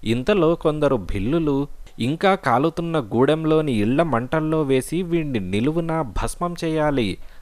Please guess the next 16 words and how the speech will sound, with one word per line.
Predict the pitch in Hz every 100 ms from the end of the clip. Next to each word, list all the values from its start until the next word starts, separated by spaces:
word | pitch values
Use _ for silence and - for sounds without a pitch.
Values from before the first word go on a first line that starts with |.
| -
అని | - 107 120
కొందరు | - 131 127 127
భిల్లులు | 110 90 95 107 156 139 143
కేకలు | 104 95 104 117
వేశారు. | 131 131 139 131 123 98 - - - - - - -
ఆ | 135 175
సమయానికి | 131 104 117 151 165 151 135
యసపాల | 147 117 101 113 120 113 117
జయకేతులు, | 95 98 110 127 117 123 113 113 113 - - 120
పులిని | 117 165 175
చంపిన | 165 147 147 120
దొర, | 90 101 101 117 113 - - 95
భిల్లరాజు | 92 107 123 165 170 156
దగ్గరకు | 147 127 131 131 160
వచ్చారు. | 156 - 156 156 135 98 - - -
దొరను | 98 107 117 175